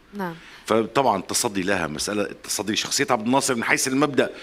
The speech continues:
Speaker 2: مسألة صعبة جدًا فيها مغامرة،
Speaker 1: مم.
Speaker 2: والتصدي للفترة الزمنية اللي المسلسل تصدى لها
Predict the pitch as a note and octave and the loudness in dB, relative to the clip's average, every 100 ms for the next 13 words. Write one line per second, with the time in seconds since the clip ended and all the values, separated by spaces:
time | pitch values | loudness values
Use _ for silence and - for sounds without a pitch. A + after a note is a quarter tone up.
0 | - F2+ - G#2+ G2 - G2+ G2+ G#2+ G#2+ | -8 -4 0 2 2 2 2 2 0 -2
1 | G#2+ A#2 A2+ A2 B2+ D#3+ F3 - G2+ - | 0 0 0 2 2 2 0 -2 -10 -12
2 | - G2+ B2 - F#3+ F3+ D3 A#2 D3 D3 | -4 0 2 2 2 2 0 2 0 2
3 | A#2+ G2+ A2 A2+ C3 B2 G2 F2+ F2+ F2 | 2 2 2 2 2 2 0 -2 -4 0
4 | D3+ D#3 C#3+ A#2+ A2 G2 A#2 B2+ C3 | 0 2 0 0 -4 -2 0 2 0